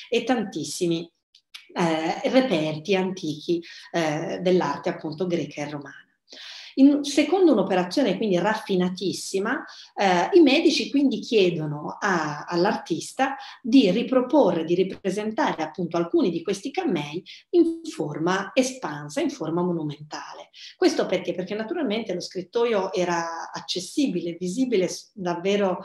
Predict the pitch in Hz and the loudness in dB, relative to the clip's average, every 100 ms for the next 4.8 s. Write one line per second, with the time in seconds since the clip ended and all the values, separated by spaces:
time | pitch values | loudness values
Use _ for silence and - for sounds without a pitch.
0 | - - - 170 170 165 165 156 160 - | -14 -20 -10 -2 0 2 2 0 -4 -2
1 | 180 185 180 180 196 196 - 254 269 - | 0 2 2 0 0 -2 2 6 6 4
2 | 208 - 220 220 214 - 196 185 180 180 | 0 2 4 4 2 0 0 0 0 0
3 | 175 190 190 185 185 - 185 185 180 175 | 2 2 4 2 0 -2 -4 -2 -2 -2
4 | 175 180 - 196 190 269 269 185 | -2 -8 -10 -8 6 8 8 6